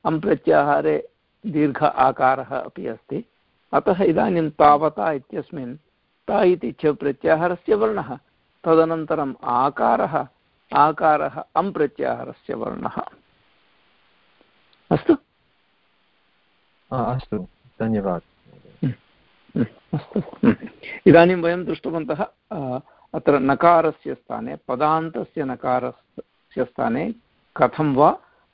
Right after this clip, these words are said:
Speaker 1: रेपः आगच्छति, प्रथमम्। हम्म। अनन्तरम्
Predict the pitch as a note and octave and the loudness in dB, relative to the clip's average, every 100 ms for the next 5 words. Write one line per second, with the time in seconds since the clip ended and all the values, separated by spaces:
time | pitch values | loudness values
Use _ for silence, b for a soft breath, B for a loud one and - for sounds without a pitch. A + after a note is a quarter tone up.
0 | _ _ F3 C#3+ D3 D3+ D3+ D#3 - - | _ _ -8 2 4 4 2 -4 -4 -6
1 | _ B2+ A#2+ A2+ - - - - - _ | _ -6 -6 -8 -16 -16 -12 -12 -12 _
2 | _ _ D3+ - C3+ - _ G#3 C4 _ | _ _ -10 -10 -10 -12 _ -4 -4 _
3 | _ B B B - C3+ D#3+ D#3 E3 D#3 | _ B B B -2 2 4 4 2 0